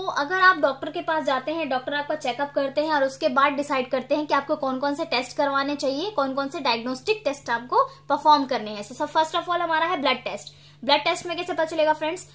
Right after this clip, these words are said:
Blood test can detect change in hormone levels and that increase production of antibodies which are produced in response to an infection or injury or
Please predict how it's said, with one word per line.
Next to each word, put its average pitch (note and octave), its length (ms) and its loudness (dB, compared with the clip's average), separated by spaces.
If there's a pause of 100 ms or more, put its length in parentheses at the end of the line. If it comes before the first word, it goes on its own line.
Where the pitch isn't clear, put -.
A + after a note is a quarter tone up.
(140)
Blood D4 240 0
test F4 260 -2
can D4+ 220 2
detect C#4+ 380 -2
change C#4+ 280 2
in D4 140 0
hormone B3+ 400 2
levels C4+ 340 2 (140)
and B3 220 -2
that C4 320 0
increase C#4 360 -2
production C#4 520 0
of C#4+ 120 -2
antibodies C#4 560 -2
which B3+ 240 -4
are B3+ 180 6
produced B3+ 460 -2
in C#4+ 100 -2
response C4 600 -4
to F4 100 -2 (460)
an C#4 120 -2 (100)
infection C4+ 800 0
or B3 180 4 (100)
injury C4+ 440 0 (540)
or B3 220 4